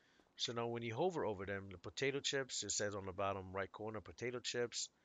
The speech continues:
a slice of watermelon. The description that we put is a sweet one on the bottom right corner, if you guys can see that. A mango flavor Coke. So now let's see if they are consumable, okay?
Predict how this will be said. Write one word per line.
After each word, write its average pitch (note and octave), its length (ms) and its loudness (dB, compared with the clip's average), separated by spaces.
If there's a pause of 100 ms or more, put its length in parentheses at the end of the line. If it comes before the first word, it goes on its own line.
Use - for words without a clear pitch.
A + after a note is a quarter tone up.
(380)
a F#2 100 0
slice G2+ 300 4
of F#2 120 -6
watermelon. A#2 840 0
The - 80 -4
description B2 440 0
that A2 80 -2
we G#2 140 -4
put F2+ 320 -6
is - 120 -4
a - 60 -6
sweet D3 320 0
one C3 340 -2 (300)
on G2 120 -8
the F#2 180 -6 (140)
bottom F#2 260 0
right F#2+ 180 -2
corner, G2 240 -8
if F2+ 100 -10
you F#2+ 60 -12
guys F#2+ 180 -4
can - 120 -12
see C3+ 180 -4
that. B2+ 220 0 (680)
A - 40 -12
mango G2+ 280 0
flavor F#2+ 480 -2
Coke. E3 380 2 (420)
So - 160 -6
now A2 460 6 (360)
let's C3 200 6
see C3 200 2
if G#2+ 220 -2
they G#2+ 160 4
are G#2+ 120 4
consumable, B2+ 680 -2 (400)
okay? A#2+ 320 2